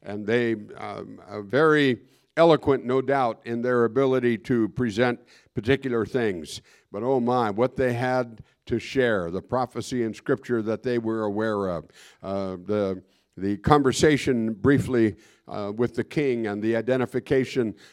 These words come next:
from the Word of God where his birthplace would be. And, uh, then the awe that they had that here is the king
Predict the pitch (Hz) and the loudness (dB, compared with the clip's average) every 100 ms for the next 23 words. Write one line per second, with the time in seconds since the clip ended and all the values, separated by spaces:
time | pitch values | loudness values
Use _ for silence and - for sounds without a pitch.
0 | _ 127 127 123 127 120 101 117 117 107 | _ -4 0 2 4 2 0 -4 -4 -4
1 | 101 117 117 113 98 - 120 - - 123 | -2 0 0 -2 -4 -2 -2 -2 -2 -2
2 | 110 117 101 87 113 101 82 _ _ _ | -2 -4 -6 0 0 0 -4 _ _ _
3 | - 98 101 101 107 98 127 131 127 117 | -16 -12 -6 -2 -2 0 0 2 0 -4
4 | 107 120 113 - 135 135 135 113 98 95 | -2 0 -2 -2 2 4 4 2 -2 -4
5 | 110 101 110 101 117 123 117 101 98 _ | -8 -8 -8 -6 -4 -4 -4 -6 -8 _
6 | _ _ - 151 143 131 123 - 131 123 | _ _ -2 2 2 2 0 0 2 4
7 | 117 107 95 - 101 196 - 120 101 85 | 2 -2 -6 -10 -8 -8 -8 -6 -6 -8